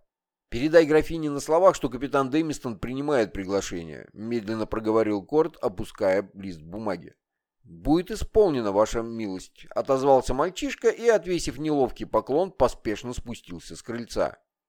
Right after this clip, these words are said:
Дэмистон проводил его долгим взглядом, потом оглянулся по сторонам. Из распахнутых дверей таверны, недалеко от которой стоял домик капитана, раздавались приглушённые звуки знатной гулянки, что затянулось до самого утра. Никого не видно и не слышно.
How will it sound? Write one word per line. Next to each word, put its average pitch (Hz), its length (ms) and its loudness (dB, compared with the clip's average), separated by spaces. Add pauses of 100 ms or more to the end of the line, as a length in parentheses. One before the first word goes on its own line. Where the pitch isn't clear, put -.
Дэмистон 202 540 -4
проводил 175 440 6
его 170 120 2
долгим 170 400 0
взглядом, 160 420 4
потом 139 320 2
оглянулся 131 480 -4
по 127 140 -2
сторонам. 117 600 0 (180)
Из 139 140 -2
распахнутых 175 760 2
дверей 165 320 -4
таверны, 147 520 2
недалеко 143 680 0
от - 200 0
которой 147 400 2
стоял 127 400 4
домик 113 380 -2
капитана, 123 600 -2
раздавались 139 720 4
приглушённые 143 680 -4
звуки 123 320 -8
знатной 110 440 -2
гулянки, 127 500 -2
что - 200 -10
затянулось 104 580 -6
до 104 140 0
самого 85 380 -6
утра. 98 420 -2 (220)
Никого 226 400 2
не 240 140 -4
видно 190 300 -4
и 151 240 -4
не 143 160 -6
слышно. 110 560 -6